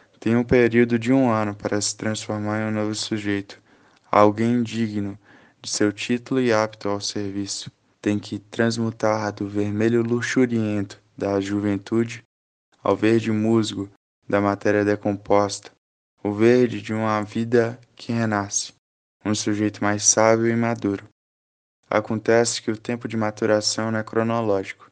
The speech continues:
e passado esse tempo, ele continua o mesmo, e se defronta com o medo da morte. Assim busca refúgio nas mais variadas superstições e se recobre por uma armadura de encantamento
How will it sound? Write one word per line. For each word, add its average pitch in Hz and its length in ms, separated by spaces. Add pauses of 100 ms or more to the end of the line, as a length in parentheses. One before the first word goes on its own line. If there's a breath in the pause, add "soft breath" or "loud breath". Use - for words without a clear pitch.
e 113 120
passado 117 480
esse 117 240
tempo, 117 520
ele 113 160
continua 120 480
o 147 40
mesmo, 101 360 (280)
e 113 100
se 120 160
defronta 120 640
com 123 180
o - 20
medo 117 280
da 123 160
morte. 101 480 (160)
Assim 117 460
busca 113 420
refúgio 107 520
nas 104 200
mais 120 300
variadas 104 600
superstições 110 1000
e 110 100
se - 200
recobre 110 560
por - 180
uma 110 80
armadura 110 600
de 113 100
encantamento 110 800